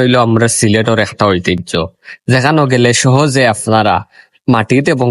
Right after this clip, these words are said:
পানিতে আগুন ধরাইতে পারবা। আজকের সম্পূর্ণ বিস্তারিত ও ভিডিওর মাঝে আপনারা পাইবা, তো সারা ভিডিওটা দেখুক।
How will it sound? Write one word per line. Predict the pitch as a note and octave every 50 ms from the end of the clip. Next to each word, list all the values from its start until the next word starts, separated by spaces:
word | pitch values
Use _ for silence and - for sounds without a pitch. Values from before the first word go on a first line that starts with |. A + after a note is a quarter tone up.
| A2+ -
পানিতে | B2 G#2+ A2+ A2 G2 A2 G#2
আগুন | G2+ G#2 G2+ F#2+
ধরাইতে | F#2+ F#2 F2+ F2+ F2+ - F2+ F2+
পারবা। | F#2+ F2 D#2 - D#2+ D2+ - - - - _ _ _ _ _ - - -
আজকের | C#3+ - - - - D#3 E3 D#3+ D3+ -
সম্পূর্ণ | D3+ B2+ A2 - C3 B2 B2+ C#3 C#3+ C3+
বিস্তারিত | C3+ A#2+ - - - A#2+ G#2+ A2 G#2+ - B2 B2+ - C3
ও | C3 C3 B2+
ভিডিওর | C3+ B2+ A2+ A#2 A2+ A2 A2+
মাঝে | A2+ A2 G#2 G#2 G2
আপনারা | - G#2+ G2+ F#2 G2 F#2+ -
পাইবা, | G2 F#2 F2+ E2+ F2 E2+ E2+ - _ _ _ _ _ _
তো | A#2 A2+ A2 -
সারা | - B2+ A2 A#2 A#2+ C3
ভিডিওটা | B2+ A#2 A2+ G#2 F#2 F#2+ G2+ G2+
দেখুক। | G#2 F#2 - F2+ F2 -